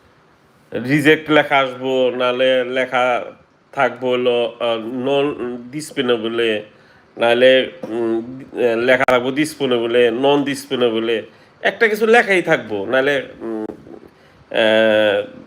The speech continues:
কাজ চলতাছে, এরকম কোনো কিছু। কিন্তু, ও, না, না, ও এইভাবে লেখা আসে না, ভাইজান। আহ, on processing, এটা এই ইংলিশে তো লেখাই আসে, আইবো না, ইংলিশে তো লেখাই আইবো না। যে কইছে আপনারে,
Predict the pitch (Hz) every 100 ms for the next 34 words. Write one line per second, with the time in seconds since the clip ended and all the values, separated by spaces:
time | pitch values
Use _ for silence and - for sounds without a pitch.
0 | - - - - - - - - 156 151
1 | 170 147 151 120 - 123 117 147 156 175
2 | 151 143 139 131 - 113 104 _ _ _
3 | - 180 185 190 180 170 156 - 147 139
4 | 127 117 107 80 - _ _ _ _ -
5 | - 143 139 131 117 113 104 117 143 147
6 | 127 160 151 156 151 143 123 127 113 104
7 | 101 127 - - _ _ _ _ _ _
8 | - 117 113 131 143 135 127 113 110 113
9 | 92 - 131 147 160 156 131 135 165 165
10 | 160 175 180 175 170 147 139 120 120 113
11 | 120 127 107 92 85 - _ _ _ _
12 | - 143 147 147 160 165 156 143 127 107
13 | 95 - - _ _ 123 147 160 180 175
14 | 170 170 180